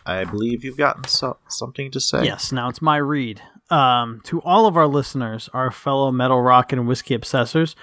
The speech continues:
Speaker 2: we value your opinions and your feedback. Uh, please, if you haven't already, find us on Instagram at metal underscore rock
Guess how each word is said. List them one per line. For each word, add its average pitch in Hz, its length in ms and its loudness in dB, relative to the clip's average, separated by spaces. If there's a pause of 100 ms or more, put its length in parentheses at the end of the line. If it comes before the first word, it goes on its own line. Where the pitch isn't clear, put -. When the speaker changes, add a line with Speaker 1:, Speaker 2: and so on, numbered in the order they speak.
(320)
Speaker 2:
we 185 180 2
value 185 340 4
your 165 100 4
opinions 147 480 -2
and 131 160 -4
your 117 80 -4
feedback. 123 680 -2 (160)
Uh, 117 320 -2 (220)
please, 185 380 2
if 131 100 -6
you 131 120 0
haven't 139 240 4
already, 127 320 0
find 151 340 -2
us 131 180 -4
on 131 160 -6
Instagram 123 580 -4 (480)
at 147 320 4
metal 135 600 0
underscore 135 520 2
rock 175 360 2